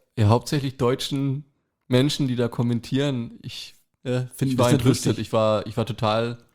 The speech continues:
Speaker 2: Ja.
Speaker 1: Also wie geht sowas? Wie kannst du eine Verschwörungstheorie über einen toten Wal anfangen? Also, dass du anfängst zu behaupten,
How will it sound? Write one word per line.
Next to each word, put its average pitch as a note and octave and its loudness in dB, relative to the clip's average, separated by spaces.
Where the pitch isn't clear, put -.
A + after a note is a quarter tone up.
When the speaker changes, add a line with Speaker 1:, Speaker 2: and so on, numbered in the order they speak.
Speaker 2:
Ja. A#2 -4
Speaker 1:
Also A2+ 2
wie C3 8
geht D#3 0
sowas? A2 -2
Wie B2 -6
kannst C3+ 0
du F3 2
eine D#3 2
Verschwörungstheorie C#3 0
über B2+ 0
einen B2 2
toten C3+ -2
Wal A#2+ 2
anfangen? A2+ -4
Also, B2 2
dass C3 0
du C#3+ 0
anfängst E3+ -2
zu - -8
behaupten, C3+ 0